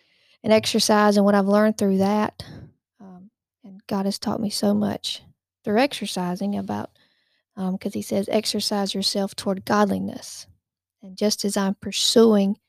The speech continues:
physical health, I wanna pursue spiritual health. And so I just, just wanted to, you know, I'll be, I'll be sharing things about homeschooling and,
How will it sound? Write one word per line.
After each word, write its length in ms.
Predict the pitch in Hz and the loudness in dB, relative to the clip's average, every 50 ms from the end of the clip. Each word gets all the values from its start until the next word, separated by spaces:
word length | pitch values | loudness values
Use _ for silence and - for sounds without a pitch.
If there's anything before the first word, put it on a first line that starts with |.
| _ _ _ _ _ _ _ _ _ _ | _ _ _ _ _ _ _ _ _ _
physical 420 | - 285 285 - 226 - - 208 | 4 4 4 4 0 -2 -2 -4
health, 320 | 190 180 175 180 180 - - | -2 -2 -2 -2 -4 -4 -4
I 80 | 214 | -4
wanna 180 | 190 190 190 190 | -4 -2 -4 -4
pursue 440 | - - - 185 - - 190 180 185 | -6 -8 -10 -10 -6 -4 -2 -2 -2
spiritual 600 | - - - - - 247 233 220 208 - - 214 | -4 -6 -8 0 2 2 4 4 0 -2 -8 -10
health. 420 | - - - - - - _ _ _ _ _ _ _ _ _ _ _ _ | -10 -10 -12 -12 -14 -16 _ _ _ _ _ _ _ _ _ _ _ _
And 120 | - 214 - | -14 -10 -6
so 320 | - 202 196 190 196 220 - _ _ _ _ _ _ _ _ _ _ _ _ _ _ _ _ _ _ _ _ | -4 -4 -4 -4 -6 -8 -10 _ _ _ _ _ _ _ _ _ _ _ _ _ _ _ _ _ _ _ _
I 100 | 247 240 | 4 6
just, 240 | 254 240 - - - - - - - - - - - _ _ _ _ _ _ _ _ | 6 6 6 0 -4 -10 -12 -14 -16 -18 -20 -20 -20 _ _ _ _ _ _ _ _
just 200 | - 226 - - | -20 -20 -20 -12
wanted 240 | 233 220 220 214 208 | -6 -4 -4 -2 -2
to, 180 | 214 208 220 - - - - - - _ _ _ _ _ _ _ _ _ _ _ _ _ - | -2 -2 -4 -6 -10 -16 -18 -18 -20 _ _ _ _ _ _ _ _ _ _ _ _ _ -2
you 100 | 202 190 | 0 0
know, 80 | 185 | 2
I'll 80 | 190 190 | 2 2
be, 100 | 196 - | 0 0
I'll 200 | - - 196 196 | -2 -2 -2 -2
be 120 | - 208 | -2 -4
sharing 320 | 208 - - 208 196 190 196 | -4 -4 -4 -2 -2 -2 -2
things 240 | - 196 196 196 | -2 -2 -2 -2
about 240 | 202 202 202 202 208 | -2 -2 -2 -2 0
homeschooling 960 | - 190 185 196 214 - - - - 208 190 190 190 190 190 190 196 196 190 | 0 0 0 0 -2 -4 -6 -2 0 2 2 2 2 0 0 -2 -2 -4 -6
and, 140 | 185 185 | -8 -10